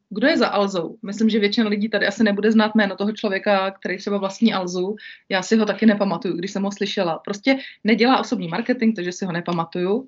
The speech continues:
Dělá firemní marketing, Alzáka si vybaví každej, jo? A pokud máte firmu, který děláte firemní marketing, tak ta firma,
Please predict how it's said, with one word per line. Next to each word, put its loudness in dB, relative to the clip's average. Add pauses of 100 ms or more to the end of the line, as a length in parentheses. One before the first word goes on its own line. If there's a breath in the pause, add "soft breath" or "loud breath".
Dělá 2
firemní 6
marketing, 4 (320 loud breath)
Alzáka 2
si -4
vybaví -4
každej, -4 (140)
jo? -2 (640 loud breath)
A 0 (1200)
pokud 4
máte 4 (120)
firmu, 4
který 0
děláte 2
firemní -2
marketing, -2 (440 soft breath)
tak 0
ta 2
firma, 2